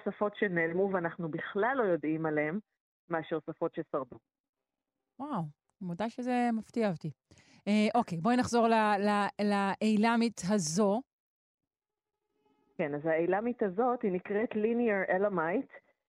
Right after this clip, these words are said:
Speaker 1: כי כותבים אותה בקווים ולא ביתדות. כתב
Speaker 2: כלומר,
Speaker 1: יתדות
Speaker 2: בקווים לינאריים.
Speaker 1: כן, אה, כתב יתדות זה, יש, זה משולש, זה קו עם, אה, משולש, אז הוא נראה קצת כמו יתד. אה,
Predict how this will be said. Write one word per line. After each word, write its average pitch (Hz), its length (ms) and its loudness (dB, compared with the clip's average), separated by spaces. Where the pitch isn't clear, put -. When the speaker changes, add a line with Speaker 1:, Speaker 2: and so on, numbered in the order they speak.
Speaker 1:
כי 185 160 -2
כותבים 196 400 -2
אותה 208 220 0
בקווים 165 600 -2
ולא 160 200 2
ביתדות. 156 760 -2
כתב 180 220 0
Speaker 2:
כלומר, 240 260 2
Speaker 1:
יתדות 220 120 2
Speaker 2:
בקווים 330 400 4
לינאריים. 226 560 2
Speaker 1:
כן, 349 180 0
אה, 196 360 2
כתב 247 240 -2
יתדות 247 540 0
זה, 220 120 0
יש, 208 360 -2
זה 196 120 -2
משולש, 220 640 0
זה 190 80 -6
קו 220 180 -2
עם, 214 140 2
אה, 185 200 2
משולש, 233 600 0
אז 170 100 -4
הוא 175 80 0
נראה 165 160 -2
קצת - 200 -10
כמו 185 180 -2
יתד. 226 320 0
אה, 175 400 0